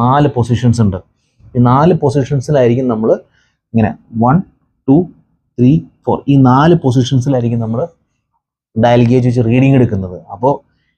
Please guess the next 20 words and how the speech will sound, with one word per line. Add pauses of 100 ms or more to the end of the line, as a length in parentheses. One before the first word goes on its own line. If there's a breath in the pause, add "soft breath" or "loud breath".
(100)
എപ്പോഴും
validity
rule (120)
പ്രകാരം (760)
let's
say (160)
ഇത് (260)
എ, (720)
ഇത് (160)
ബി, (640)
ഇത്
സി, (440)
ഇത് (120)
ഡി
ആണെങ്കിൽ (680)
A
plus (120)
C (420)
should
be